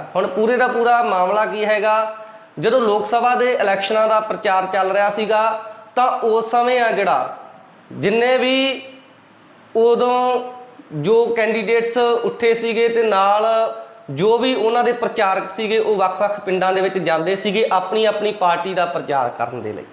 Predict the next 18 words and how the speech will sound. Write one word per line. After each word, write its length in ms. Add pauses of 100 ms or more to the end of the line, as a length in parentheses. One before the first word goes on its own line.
(560)
ਤਾਂ 220
ਅਜਿਹੇ 280
ਸਮੇਂ 320
ਦੇ 100
ਵਿੱਚ 300
ਆ 100
ਜਿਹੜਾ, 440
ਜਿੱਥੇ 320
ਕਿਸਾਨਾਂ 460
ਨੇ 100
ਵੱਡੇ 260
ਪੱਧਰ 340
ਦੇ 100
ਉੱਤੇ 300
ਆ 60
ਜਿਹੜਾ, 420 (1200)
ਜੋ 220
ਵੀ 480